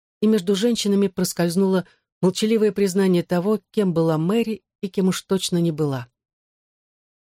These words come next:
Они некоторое время простояли друг напротив друга,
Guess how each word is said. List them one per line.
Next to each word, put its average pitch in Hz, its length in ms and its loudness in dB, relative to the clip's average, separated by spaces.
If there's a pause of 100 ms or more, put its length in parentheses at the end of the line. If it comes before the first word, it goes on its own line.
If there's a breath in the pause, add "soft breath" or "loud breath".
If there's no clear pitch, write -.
(120)
Они 151 200 0
некоторое 151 380 -2
время 151 280 0
простояли 143 580 -2
друг 135 280 -4
напротив 143 440 -4
друга, 185 400 -2